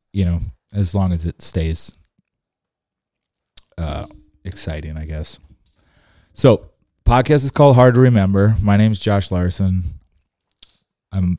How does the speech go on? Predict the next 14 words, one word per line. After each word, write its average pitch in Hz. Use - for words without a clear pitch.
thirty-eight 98
years 92
old, 95
about 90
to -
be 95
thirty-nine 90
at 98
the 87
end 87
of 85
the 82
month 87
here 107